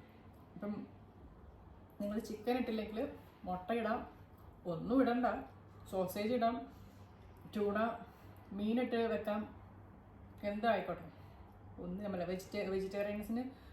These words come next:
വേറെ ഒന്നും ആഡ് ചെയ്യേണ്ട കാര്യമില്ല. പിന്നെ നമ്മുടെ സോയ, സോയ ചങ്ക്സ് ഒക്കെ ഇങ്ങനെ വെത്തിയിട്ട് ഇങ്ങനെ വറുത്തിട്ടൊക്കെ ഇടാം,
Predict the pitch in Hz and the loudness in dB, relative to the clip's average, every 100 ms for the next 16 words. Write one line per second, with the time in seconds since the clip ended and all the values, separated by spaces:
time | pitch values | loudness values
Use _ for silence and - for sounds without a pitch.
0 | - 208 220 214 220 240 262 - - - | -6 0 2 2 4 4 2 -4 -12 -18
1 | - - 180 180 196 190 190 180 190 190 | -20 -8 -2 0 0 0 0 0 0 -2
2 | 240 - - - - - - - - - | -6 -10 -16 -16 -18 -18 -18 -18 -18 -18
3 | - - - 190 196 208 202 196 208 - | -18 -16 -8 -4 -2 -2 0 2 2 -2
4 | - - - - - - - 208 220 233 | -8 -14 -16 -18 -12 -8 0 4 6 4
5 | 233 226 208 214 - 220 214 208 196 202 | 4 2 2 0 0 0 2 0 0 -2
6 | 196 202 208 - - - - - 214 - | -2 -2 -4 -6 -12 -16 -6 2 2 2
7 | - 208 214 - - - 202 208 | -2 -2 -2 -2 -6 -10 0 0